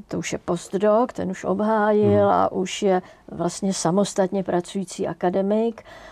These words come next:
Speaker 1: A to je taková budoucnost toho, eh,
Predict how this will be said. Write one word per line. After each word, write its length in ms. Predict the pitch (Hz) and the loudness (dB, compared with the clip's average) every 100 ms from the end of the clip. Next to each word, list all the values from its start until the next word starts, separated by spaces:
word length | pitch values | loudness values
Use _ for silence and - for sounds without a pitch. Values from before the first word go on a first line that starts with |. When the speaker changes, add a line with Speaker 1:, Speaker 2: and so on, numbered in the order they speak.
| - - | -20 -4
Speaker 1:
A 320 | 190 185 185 180 - - - | 2 4 2 0 -10 -16 -10
to 200 | - 190 | 0 4
je 260 | 185 185 180 | 6 4 2
taková 600 | 170 - - 180 180 170 | -2 -6 -4 0 2 2
budoucnost 800 | 180 190 175 175 185 - 185 - | 0 -2 0 0 -2 -6 -6 -6
toho, 320 | - 170 202 - - - _ | -12 -12 -12 -16 -20 -20 _
eh, 20 | - | -18